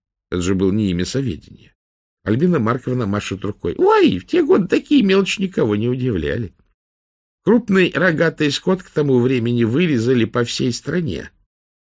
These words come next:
Мясоведы и эти, э, бывшие гулаговские масоны постоянно в столовой ругались. Масоны говорили, что без животной силы никуда, и вся работа рухнет. А были ещё другие, которых называли лысенковцами.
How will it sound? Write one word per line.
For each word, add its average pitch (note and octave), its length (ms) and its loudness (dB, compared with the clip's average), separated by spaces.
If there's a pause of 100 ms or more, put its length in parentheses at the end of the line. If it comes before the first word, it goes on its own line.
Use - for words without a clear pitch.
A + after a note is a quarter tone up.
(100)
Мясоведы D#3+ 680 2
и A#2+ 240 0
эти, A#2 160 -4
э, F#2+ 340 -4
бывшие A2+ 560 -2
гулаговские G#2+ 760 -2
масоны A#2+ 540 -2
постоянно C3+ 640 -4
в - 40 -10
столовой G#2+ 440 0
ругались. G2 500 -6
Масоны A2 400 -6
говорили, A2+ 340 0
что A2+ 220 -6
без G2 220 -2
животной A#2+ 500 0
силы B2 300 -4
никуда, G3+ 460 -4
и G2+ 60 0
вся A#2 220 -4
работа F3+ 380 -2
рухнет. E2+ 400 -6 (540)
А C#3+ 80 -2
были B3+ 180 2
ещё G#3 200 0
другие, B2+ 460 0
которых G#2 400 -4
называли G#2+ 560 0
лысенковцами. G#2 1120 -4